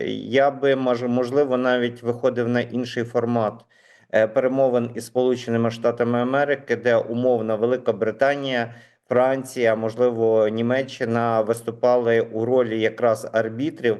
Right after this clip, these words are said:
у наших стосунках із Сполученими Штатами Америки. От до чого ми дожились, насправді, це треба гірко, е, сприймати,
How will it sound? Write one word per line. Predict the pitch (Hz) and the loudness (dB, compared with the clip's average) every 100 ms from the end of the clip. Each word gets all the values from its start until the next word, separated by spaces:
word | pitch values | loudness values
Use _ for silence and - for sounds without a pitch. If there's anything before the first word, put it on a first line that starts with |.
| - _ _ _ _ | -6 _ _ _ _
у | 135 135 | 2 2
наших | 123 147 143 131 123 - | 2 2 0 0 -6 -6
стосунках | - 123 117 165 185 190 107 - - | -8 -8 -2 0 0 0 -4 -6 -10
із | 123 131 131 - | -6 -6 -6 -10
Сполученими | - 135 135 160 - 147 127 120 | -4 0 2 0 -2 -2 0 -2
Штатами | 117 127 127 131 127 | 0 0 2 0 2
Америки. | 127 131 107 95 - - _ - | 0 2 2 0 -6 -16 _ 0
От | 139 120 | 0 0
до | 120 | -4
чого | 117 127 117 | 0 2 2
ми | 117 120 | 0 0
дожились, | 120 110 135 180 202 | 0 -2 0 0 -2
насправді, | 123 113 - 117 107 95 101 | -4 -4 0 2 2 0 -10
це | - 127 127 117 - - | 0 4 4 4 0 -2
треба | 131 120 120 120 | 0 2 2 2
гірко, | 117 117 151 135 - 127 120 117 - - _ - | 2 0 -2 -2 0 2 2 0 -8 -20 _ 0
е, | 117 117 | 4 4
сприймати, | 117 123 147 160 208 233 139 | 2 -2 -2 0 -2 0 2